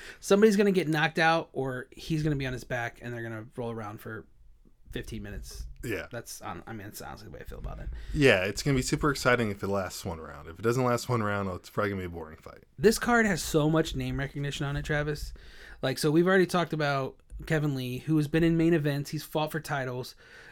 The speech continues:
Speaker 1: against, uh, lesser known Gregor Gillespie, Black Beast Lewis, same thing, main events, highlight fights,
Speaker 2: Yeah.
Speaker 1: almost getting title shots on the verge there. And then the next fight that we're, we're,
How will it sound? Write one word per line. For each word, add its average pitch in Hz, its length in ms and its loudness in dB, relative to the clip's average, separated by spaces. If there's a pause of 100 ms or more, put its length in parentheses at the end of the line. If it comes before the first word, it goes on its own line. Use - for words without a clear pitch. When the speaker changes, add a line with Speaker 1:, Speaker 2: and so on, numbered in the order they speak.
Speaker 1:
against, 151 240 0 (120)
uh, 135 240 -6
lesser 170 280 0
known 170 160 6
Gregor 170 200 6
Gillespie, 151 640 2 (340)
Black 175 260 0
Beast 175 300 -2
Lewis, 170 360 6
same 165 260 0
thing, 139 240 0
main 156 160 0
events, 156 500 -4 (260)
highlight 156 440 -2
fights, 156 420 -2
Speaker 2:
Yeah. 110 240 2 (120)
Speaker 1:
almost 151 300 0
getting 165 180 2
title 160 280 -2
shots 156 360 -2
on 151 80 -2
the 160 60 -2
verge 160 460 -2
there. 160 340 -2 (460)
And 156 160 0
then 151 260 0
the 151 100 -4
next 214 220 0
fight 214 340 2
that 202 100 2
we're, 226 200 4
we're, 208 200 2